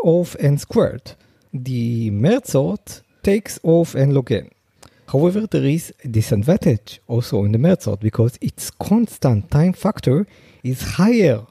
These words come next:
than the selection and the insertion sort. This is because we have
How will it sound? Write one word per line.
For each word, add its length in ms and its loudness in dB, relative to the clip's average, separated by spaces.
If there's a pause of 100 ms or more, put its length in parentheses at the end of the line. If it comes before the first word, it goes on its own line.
(160)
than 340 0
the 80 -2
selection 640 0
and 180 0
the 80 2
insertion 480 0
sort. 280 -10
This 200 -8
is 120 -4
because 420 0
we 140 -8
have 320 -4